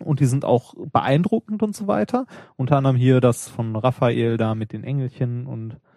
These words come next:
ganz nett, äh, aber ich fand andere Bilder beeindruckender, muss ich sagen. Ähm, aber da hing auch eine Menge, wo ich mir gedacht hab, okay, das ist halt alt.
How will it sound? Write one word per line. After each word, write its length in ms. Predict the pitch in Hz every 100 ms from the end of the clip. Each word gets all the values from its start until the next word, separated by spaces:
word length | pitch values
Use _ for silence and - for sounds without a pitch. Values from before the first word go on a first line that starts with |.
| _ _ _ _ _ _ _ _ _ _ _ - 139
ganz 300 | 139 127 -
nett, 280 | 180 - -
äh, 60 | 151
aber 260 | 156 156
ich 80 | 156
fand 160 | 165 147
andere 220 | 165 175
Bilder 240 | 160 165
beeindruckender, 580 | 135 - 139 170 196 190
muss 160 | 190 190
ich 120 | 175
sagen. 400 | 196 190 240 220 208 -
Ähm, 480 | 147 143 147 143 151
aber 380 | 151 147 147 147
da 180 | 131 127
hing 280 | 123 175 240
auch 180 | 170 -
eine 100 | 147
Menge, 340 | 165 214 185
wo 80 | 151
ich 120 | 151
mir 100 | 160
gedacht 260 | 143 147 127
hab, 160 | 156
okay, 440 | - - - 123 95 _ _
das 160 | - 113
ist 220 | 123 -
halt 240 | 120 120 -
alt. 440 | 139 104 98 -